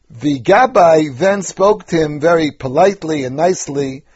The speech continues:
and asked him not to daven. So what he,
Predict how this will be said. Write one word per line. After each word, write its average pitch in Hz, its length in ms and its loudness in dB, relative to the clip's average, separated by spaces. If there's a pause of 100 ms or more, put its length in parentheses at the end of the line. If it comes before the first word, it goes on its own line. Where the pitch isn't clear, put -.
(300)
and 151 220 -4
asked 190 340 0
him 165 140 -2
not 185 220 2
to 165 60 -6
daven. 107 540 -4 (960)
So 131 220 -2
what 127 240 0
he, 151 180 -6